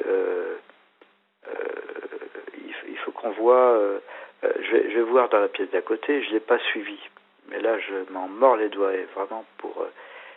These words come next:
pour savoir vraiment ce qu'il lui a dit, parce que j'ai pas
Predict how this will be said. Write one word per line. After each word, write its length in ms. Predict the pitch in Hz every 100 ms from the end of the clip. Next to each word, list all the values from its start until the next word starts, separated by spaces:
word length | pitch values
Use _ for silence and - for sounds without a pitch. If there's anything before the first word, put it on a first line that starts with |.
| _
pour 120 | -
savoir 320 | - 107 104 92
vraiment 300 | 95 101 110
ce 100 | -
qu'il 180 | 92
lui 140 | 87 90
a 100 | 85
dit, 240 | 92 135 - - _ - - - - _ _ _
parce 200 | - 101 -
que 220 | 117 107
j'ai 160 | - 110
pas 180 | -